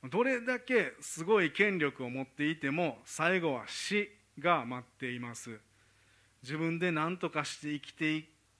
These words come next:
いかないといけない。もうわがまま放題、もう自我。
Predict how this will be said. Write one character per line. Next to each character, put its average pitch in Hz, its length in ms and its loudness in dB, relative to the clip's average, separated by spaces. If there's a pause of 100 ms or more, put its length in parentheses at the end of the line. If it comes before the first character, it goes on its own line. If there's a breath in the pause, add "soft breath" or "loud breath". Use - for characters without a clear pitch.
い 165 100 -8
か 175 180 0
な 156 120 2
い 139 100 0
と 151 120 -6
い 165 100 -4
け 208 180 -4
な 180 140 -2
い。 113 40 -12 (680 soft breath)
も 135 140 -8
う 131 40 -4
わ 143 120 0
が 151 100 2
ま 151 200 2
ま 151 80 0
放 160 240 2
題、 120 200 -4 (180)
も 123 100 -10
う 123 40 -6
自 123 180 -4
我。 147 240 0